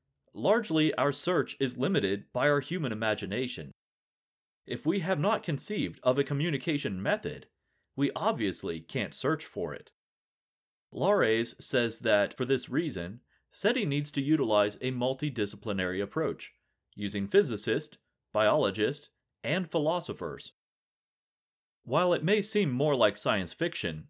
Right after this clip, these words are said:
or even just a thought experiment, brainstorming methods of communication may be just what allows us to contact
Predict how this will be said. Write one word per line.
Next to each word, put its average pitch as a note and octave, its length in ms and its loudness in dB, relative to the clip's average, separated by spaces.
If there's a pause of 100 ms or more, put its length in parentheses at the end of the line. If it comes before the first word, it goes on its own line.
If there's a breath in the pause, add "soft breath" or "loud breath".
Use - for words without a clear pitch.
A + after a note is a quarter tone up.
or D#3 400 2
even A#2 280 0
just G#2+ 260 0
a D#2 60 -4
thought D3 260 4
experiment, E2 640 -6 (580)
brainstorming G3 720 2
methods A2+ 460 0
of G#2+ 160 -4
communication C3+ 840 -2 (340)
may D#3 220 2
be G3+ 180 -2
just D3 400 0
what C#3+ 140 2
allows A#2+ 400 2
us - 140 -2
to - 100 -6
contact B2+ 640 -4